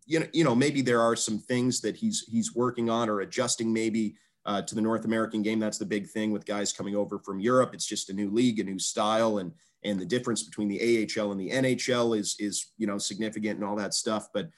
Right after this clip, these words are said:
uh, in the small sample size we've seen in Cleveland, what, four, four appearances or so. Um, just he, he's looked absolutely like the real thing, and, uh, several, uh, highlight reel saves. Uh, but in addition, he, he's just putting forth, uh,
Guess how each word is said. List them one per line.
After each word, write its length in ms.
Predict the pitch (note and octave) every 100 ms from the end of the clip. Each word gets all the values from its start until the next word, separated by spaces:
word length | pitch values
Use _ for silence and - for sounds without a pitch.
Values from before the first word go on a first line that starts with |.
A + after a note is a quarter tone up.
| _ _
uh, 180 | - G2+
in 120 | A#2+ A2
the 60 |
small 260 | - C3+ C3+
sample 320 | C3 B2+ B2+
size 320 | A2 G2+ G2
we've 140 | A2 A2
seen 180 | A2+
in 80 | G2+
Cleveland, 400 | E2+ A2 G2 E2
what, 200 | G2+ G2
four, 380 | - A2 A2 G2+ -
four 160 | A#2+
appearances 600 | A2+ A2+ A2+ A#2 G2 F#2
or 100 | F2
so. 400 | F2 G2 F#2 F2+ - _ _ -
Um, 320 | F#2 F2 D#2+ _ _
just 320 | - D#3+ -
he, 240 | G#2+ A#2+ A#2+
he's 260 | C3+ C3+
looked 260 | A#2+ A2+ -
absolutely 720 | - B2 B2+ A2 A#2 C3+ G#2 F#2+
like 260 | G2 F#2
the 80 | A2
real 220 | G#2+ G#2+
thing, 400 | G2+ A2 A2 B2+
and, 240 | G#2 G2 G2
uh, 300 | G2 G2 F#2 _ _ _ -
several, 520 | - C#3 B2+ B2+ A#2
uh, 280 | A2 G#2+ G#2
highlight 540 | G2 - A#2+ B2+ B2 A#2+
reel 220 | A#2+ A#2+
saves. 640 | - B2+ B2+ C3+ G#2+ -
Uh, 260 | A2 G#2+ G#2
but 260 | F#2+ A2
in 140 | A#2 A2
addition, 420 | G2+ C3 B2+ G#2
he, 100 | G2+ G2
he's 220 | G#2+ G#2
just 260 | - A2 -
putting 220 | A#2 A2
forth, 400 | A2 A2+ A2 -
uh, 240 | G2+ F#2+